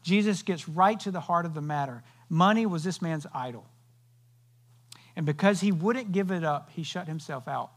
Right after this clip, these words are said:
of the kingdom. Jesus has no problem with riches. He owns everything. And he has no problem with rulers. He is king. But what he has problem with is when riches rule over us,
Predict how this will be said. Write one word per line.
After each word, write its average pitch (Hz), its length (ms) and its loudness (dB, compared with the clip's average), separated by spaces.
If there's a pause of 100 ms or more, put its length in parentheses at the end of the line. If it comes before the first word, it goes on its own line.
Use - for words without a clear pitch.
of 127 120 -14
the 123 80 -14
kingdom. 107 420 -14 (1080)
Jesus 226 360 0
has 185 200 0
no 220 240 4
problem 208 520 4
with 156 220 -6
riches. 156 580 -8 (260)
He 180 160 0
owns 185 220 0
everything. 165 480 -6 (1300)
And 170 100 2
he 190 60 6
has 170 140 4
no 220 240 6
problem 240 500 8
with 165 160 0
rulers. 156 800 -2 (300)
He 233 320 -2
is 202 440 -6 (340)
king. 220 280 -8 (1500)
But 156 100 0
what 214 180 4
he 190 60 4
has 208 300 4
problem 254 520 4
with 165 200 -2
is 160 140 -4
when 156 280 -2
riches 190 420 -2
rule 208 460 -2
over 175 320 -2
us, - 520 -10